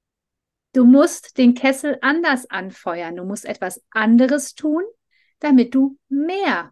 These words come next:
Umsatz bekommst. Und ich habe das jahrelang nicht verstanden, dass es andere Dinge sind, die ich machen muss, um mehr Umsatz zu haben. Und es sind nicht die Dinge, die ich kannte, weil ich kannte immer nur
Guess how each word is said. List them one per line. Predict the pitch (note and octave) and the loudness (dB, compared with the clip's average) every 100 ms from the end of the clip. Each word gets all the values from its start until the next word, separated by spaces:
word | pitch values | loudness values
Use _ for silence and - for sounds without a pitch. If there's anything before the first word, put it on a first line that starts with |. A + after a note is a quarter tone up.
| _ - | _ -10
Umsatz | G#3+ G3 F3+ E3+ - | -8 -6 -8 -10 -10
bekommst. | E3 - D#3 D#3 - _ _ _ _ _ _ C#4 | -12 -12 -14 -14 -20 _ _ _ _ _ _ 2
Und | |
ich | B3+ | 2
habe | C#4+ | 2
das | C#4 B3+ | 0 2
jahrelang | C#4 E4+ C#4 A#3 A#3 | 2 2 0 0 0
nicht | D#4+ - | 0 -4
verstanden, | G3+ - B3+ F#4+ G3+ B3+ - _ _ _ | -10 -6 -6 -4 -4 -6 -6 _ _ _
dass | A#3+ A#3 | -4 -2
es | B3+ - _ | -4 -8 _
andere | B3+ D4+ E4+ D#4 C#4+ | -2 0 0 -2 -4
Dinge | B3 E4 G4 F#4 B3 | -2 -4 -2 -2 -2
sind, | G3 A3 F#3+ F3+ _ A#3+ | -2 -4 -6 -12 _ -6
die | A3+ - | -6 -8
ich | - | -12
machen | G#3+ G3+ G3+ F3+ F#3 | -10 -10 -10 -12 -4
muss, | G#3 F4 - - _ _ _ _ _ _ _ _ _ _ _ _ - | -2 -2 -4 -20 _ _ _ _ _ _ _ _ _ _ _ _ -2
um | F#4 C#4+ A#3 - | 2 4 2 0
mehr | C4+ D4 D4+ | 0 2 0
Umsatz | F#4 F#4 D#4 - | -2 -2 -4 -4
zu | A#3+ | -4
haben. | A3+ A#3+ | -2 0
Und | |
es | C4 | 0
sind | E4 D4 | -2 -2
nicht | F#4+ G4 F4+ | -4 -4 -2
die | C#4+ | -2
Dinge, | D4 C#4+ F#4 A4+ - | 0 -2 -4 -8 -8
die | B3+ | -8
ich | C4 - | -8 -12
kannte, | - F4 A#4 A3+ F3 | -10 -8 -8 -10 -8
weil | G3+ - | -8 -8
ich | C#4 | -10
kannte | - F4 F4 F4 | -8 -8 -6 -8
immer | D#4+ E4+ | -6 -4
nur | E4 E4 E4 | -4 -6 -8